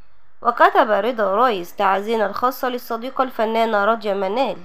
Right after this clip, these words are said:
إثر وفاة ابنها ريان: "إنا لله وإنا إليه راجعون، كل نفس ذائقة الموت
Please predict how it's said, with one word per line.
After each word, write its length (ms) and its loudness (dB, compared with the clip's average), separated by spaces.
إثر 240 -10
وفاة 460 -4
ابنها 480 4
ريان: 380 0
"إنا 220 0
لله 440 0
وإنا 380 0
إليه 360 -2
راجعون، 640 0
كل 300 -2
نفس 280 -2
ذائقة 540 -2
الموت 420 -2